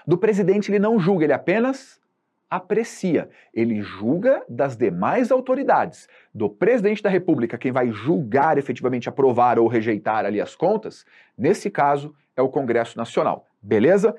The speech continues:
Então fica de olho aí, que a pegadinha boba é a banca falar assim, ó,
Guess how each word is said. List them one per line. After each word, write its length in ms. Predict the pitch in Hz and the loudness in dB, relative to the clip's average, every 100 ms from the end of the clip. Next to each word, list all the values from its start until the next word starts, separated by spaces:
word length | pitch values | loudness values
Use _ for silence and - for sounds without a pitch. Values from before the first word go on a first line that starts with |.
| _ | _
Então 220 | 104 107 113 | -6 -4 0
fica 260 | 147 147 | 0 0
de 140 | 160 135 | 2 4
olho 140 | 143 | 4
aí, 240 | 123 123 - _ _ - | 4 0 -8 _ _ -10
que 80 | |
a 20 | 226 | -2
pegadinha 480 | 196 160 127 151 | 2 2 0 -2
boba 400 | 185 151 160 165 - - - | 0 2 2 0 -4 -14 -2
é 60 | |
a 80 | 202 | 0
banca 260 | 139 156 156 | 2 -2 0
falar 260 | 160 147 | 2 2
assim, 300 | 143 - 117 | 2 -2 -4
ó, 140 | 113 | -4